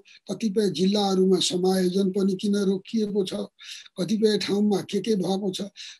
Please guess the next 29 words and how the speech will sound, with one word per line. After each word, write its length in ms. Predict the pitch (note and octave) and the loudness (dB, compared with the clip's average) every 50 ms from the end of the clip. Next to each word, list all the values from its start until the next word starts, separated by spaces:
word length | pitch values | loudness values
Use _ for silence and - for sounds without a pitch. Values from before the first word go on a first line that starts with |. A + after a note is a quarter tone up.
| _ - | _ -8
जनसम्पर्क 720 | D#3+ F3 F#3 G3+ G3 G3+ G#3+ F#3 A3 A3 G#3+ G#3 G3+ G3+ F#3 | -4 -2 0 0 0 0 0 -2 -2 -2 -2 -2 -2 -2 -2
समितिहरूमा 680 | - G#3 G#3 G3 F#3+ F#3 G#3 G#3 G3+ G3+ G3+ G#3 G#3+ | -2 0 0 0 0 0 0 0 0 2 0 0 -2
पनि 280 | G3 - G#3 F#3+ F#3+ F3+ | -2 -2 0 0 0 0
हाम्रो 280 | F3 F3+ F#3 G3+ G3 F#3 | -2 -2 -2 -2 -2 -2
चाहिँ 200 | - G#3 G3 F#3+ | -2 -2 -2 -2
नि, 60 | F3+ | -4
अ, 440 | - - - - - _ _ - G3 F#3+ F#3 F3 F3+ F3+ F3 F#3 G#3 - - - | -6 -10 -20 -20 -20 _ _ -4 -2 0 0 -2 -4 -10 -10 -12 -12 -14 -12 -8
यो 300 | G3+ G#3+ G#3 G#3 F#3+ F#3 - | -2 0 0 0 0 -2 -2
चाहिँ 140 | G#3 G3+ F#3 | -4 -6 -6
नि, 60 | D3 | -8
अ, 440 | - _ - - _ _ - G#3 F#3+ F#3+ F#3+ F#3+ F#3+ G3 G3 F#3+ F#3+ F#3+ F#3 D#3+ - - - G#3+ G#3 F#3+ F#3 F#3 - | -12 _ -20 -20 _ _ -8 -6 -6 -4 -4 -6 -6 -6 -6 -4 -4 -4 -4 -4 -6 -8 -8 -6 -4 -4 -4 -4 -4
क्रियाशील 460 | - G#3 G#3+ G#3 G3+ F3 - G#3 F#3+ | -2 0 2 2 2 2 0 0 0
सदस्यता 640 | D#3+ - G3+ G3+ G3+ G3+ G3 - - G3 F#3 G3 E3+ | 0 0 0 0 -2 -2 -2 -2 -2 -2 -4 -4 -6
फर्महरू 580 | - - - G3 G#3+ G#3+ G3+ G3 F#3+ G3 G#3 F#3+ | -6 -6 -6 -4 -2 0 0 0 2 0 0 -2
सबै 300 | - G#3 G#3 G#3 G#3 G3+ | -2 -2 -2 0 0 -2
ठाउँमा 500 | - - G3+ G3 G3 F#3+ - - - G#3 | -2 -2 -2 0 0 0 -2 -2 -6 -8
पठाइएका 480 | G3+ - A3+ G3+ G3+ G3+ G3+ G3 G3+ | -6 -2 -2 0 2 2 0 0 -2
छैनन्। 420 | F#3+ - - G#3 G3+ G3+ G#3+ A3+ A#3 - - - - - - - - - | -4 -4 -2 -2 0 0 2 0 0 -2 -6 -18 -20 -20 -20 -18 -16 -8
जिल्लाहरूमा 680 | D#3+ D3+ A3 A#3 B3+ C4 B3+ A3+ G#3 G3+ G#3+ A3 A3 G#3 | -2 2 4 4 6 6 6 6 4 4 2 2 0 0
पनि 280 | F#3+ G#3+ A3 A3 G3+ F#3 | 0 -2 0 0 0 0
समायोजन, 600 | G3 G3+ G3+ G#3 G#3 G3+ G3+ F#3+ G#3 G#3+ G3+ F#3 | 0 0 0 2 2 2 0 0 0 0 0 0
पूजाका 480 | F#3 F#3+ G3+ G#3+ A3 G#3+ G#3+ G3+ A3 F#3 | -2 0 2 2 2 2 2 0 0 -2
ठाउँमा 360 | F#3 G#3 G3+ G#3 G#3 G#3 G#3 | 0 0 2 2 2 2 2
पनि 320 | F#3+ A3 G#3 G3+ F3+ - - - - - - - - | 0 0 0 0 0 -2 -4 -12 -18 -20 -18 -12 -8
समायोजनको 840 | - - G3+ G3+ G#3+ G#3+ G#3+ G#3+ G#3+ G#3+ A#3+ A3+ G#3 G3 F#3+ A#3 G3+ | -4 0 0 0 2 2 2 2 4 4 4 2 2 2 0 0 0
चाहिँ 200 | G3 G#3+ F#3+ F#3 | 0 0 -2 0
के 100 | - A3+ | 0 0
अरे 120 | G#3+ G#3+ | 0 2
यो 340 | G#3+ G3+ F#3+ F3+ E3+ E3+ E3+ | 2 2 2 2 0 -2 -8